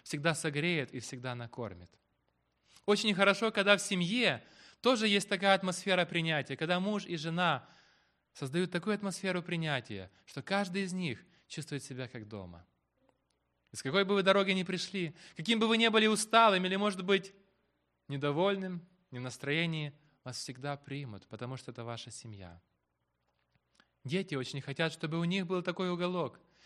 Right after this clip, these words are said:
где их могут принять, где их могут полюбить. Дорогие друзья, самым лучшим основанием,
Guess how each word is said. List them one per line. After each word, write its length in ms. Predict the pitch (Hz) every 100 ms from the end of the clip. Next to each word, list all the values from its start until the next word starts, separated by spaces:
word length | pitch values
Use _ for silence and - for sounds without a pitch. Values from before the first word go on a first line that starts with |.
| -
где 220 | 139 170 208
их 80 |
могут 380 | 208 220 220 220
принять, 520 | 214 214 220 180 139 - - -
где 160 | 156
их 100 | 175
могут 320 | 196 190 180
полюбить. 560 | 185 175 170 170 113 - _ _ _ _ _ _ _ -
Дорогие 400 | 131 139 143 135
друзья, 540 | 131 123 127 104 95 _ _ _ _ _ _ _ _ _ _ _ _ _ _ _
самым 300 | - 180 185
лучшим 320 | 185 185 175 165
основанием, 720 | 151 151 156 160 135 101